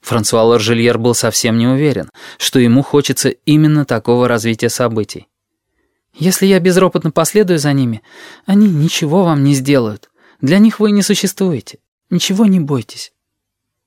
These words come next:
«Я никогда не забуду вас, Франсуа Лоржельер». После ее ухода он просидел на месте не меньше четверти часа,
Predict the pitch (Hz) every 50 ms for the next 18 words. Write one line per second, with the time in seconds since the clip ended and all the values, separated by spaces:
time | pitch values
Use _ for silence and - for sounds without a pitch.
0 | _ _ _ _ - 120 113 135 170 170 160 151 156 165 180 196 196 - _ -
1 | - 202 190 185 175 170 156 160 175 165 151 143 127 120 123 120 120 120 110 117
2 | 120 113 110 104 101 98 92 - - - - _ _ _ _ - - - 117 113
3 | 110 - - 131 123 120 123 120 117 113 110 120 110 110 113 107 117 117 - _
4 | _ _ _ _ _ _ _ _ _ _ _ _ _ _ _ _ _ _ _ _
5 | _ _ _ _ _ _ _ _ _ _ _ _ _ _ - 123 110 - 123 123
6 | 120 117 117 117 107 - - 143 139 127 95 - - - - - - - - 139
7 | 165 - 170 165 151 - 151 143 151 151 147 143 139 143 143 139 - - 127 123
8 | 120 113 110 123 139 151 147 - 151 - - - 135 - 143 139 - - 139 131
9 | - 156 151 - - - 120 113 113 -